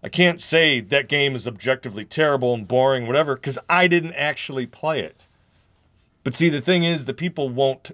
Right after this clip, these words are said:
elucidate that point. They will make statements like this that make it sound like they actually played it, and they were hardcore, and they were deep into it, and they reviewed it, and then, "Oh, it's terrible." Okay, well, where's your achievements then?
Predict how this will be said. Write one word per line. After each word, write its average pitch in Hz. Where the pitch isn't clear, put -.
elucidate 160
that 113
point. 110
They 160
will 139
make 156
statements 170
like 110
this 113
that 104
make 117
it -
sound 117
like 107
they 120
actually 117
played 165
it, 160
and 117
they 117
were 110
hardcore, 151
and 131
they 110
were 104
deep 151
into 143
it, 139
and 107
they 110
reviewed 131
it, 135
and 107
then, 123
"Oh, 139
it's 127
terrible." 110
Okay, 190
well, 190
where's 185
your 170
achievements 135
then? 85